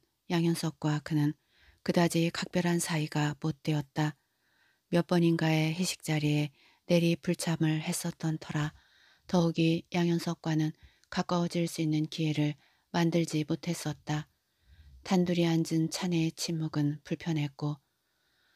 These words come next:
저 혼자 악을 써대고 있는 카세트의 노랫소리도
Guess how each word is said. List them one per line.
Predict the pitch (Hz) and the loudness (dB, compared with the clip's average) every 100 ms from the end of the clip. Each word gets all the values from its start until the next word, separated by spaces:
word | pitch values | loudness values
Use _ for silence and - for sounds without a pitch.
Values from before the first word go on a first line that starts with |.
| _ _ _ | _ _ _
저 | - 180 | 0 2
혼자 | 175 175 165 160 160 | 4 2 2 2 2
악을 | 160 160 | 0 -2
써대고 | 165 175 170 170 156 | -2 -4 -2 -2 0
있는 | 147 147 147 151 | 2 2 0 -2
카세트의 | - 180 175 165 - 165 | -4 -4 -4 -6 -2 -2
노랫소리도 | 165 165 170 160 151 143 147 | -2 -2 -2 -4 -6 -2 -2